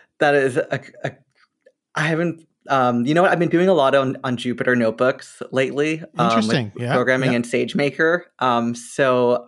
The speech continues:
Speaker 1: I am, I've, you know, the more I spend time, especially in SageMaker Studio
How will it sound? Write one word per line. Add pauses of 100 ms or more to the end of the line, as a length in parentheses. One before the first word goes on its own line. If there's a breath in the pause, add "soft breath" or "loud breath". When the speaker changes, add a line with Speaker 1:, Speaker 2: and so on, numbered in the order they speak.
Speaker 1:
I (360 loud breath)
am,
I've, (640)
you
know,
the
more
I
spend
time,
especially
in
SageMaker
Studio